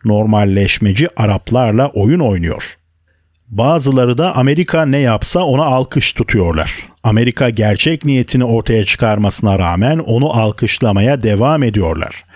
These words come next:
Amerika'nın güvendiğini, müdafaa etme hakkını kendinde buluyor.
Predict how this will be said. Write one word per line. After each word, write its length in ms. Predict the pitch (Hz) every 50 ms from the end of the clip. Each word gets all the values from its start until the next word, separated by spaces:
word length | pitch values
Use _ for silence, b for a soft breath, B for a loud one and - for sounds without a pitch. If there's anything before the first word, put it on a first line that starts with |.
| B B B B B
Amerika'nın 600 | - 113 139 160 185 151 - 151 143 139 135 123
güvendiğini, 880 | 117 123 120 113 117 113 113 110 104 98 104 104 101 98 113 151 175 165
müdafaa 680 | 127 113 101 98 113 104 98 87 - - 143 151 156
etme 300 | 120 127 - - - 117
hakkını 520 | 104 110 110 104 - _ - 113 110 120 117
kendinde 600 | - - 107 104 101 104 101 98 98 98 90 92
buluyor. 440 | 92 90 87 85 76 67 - -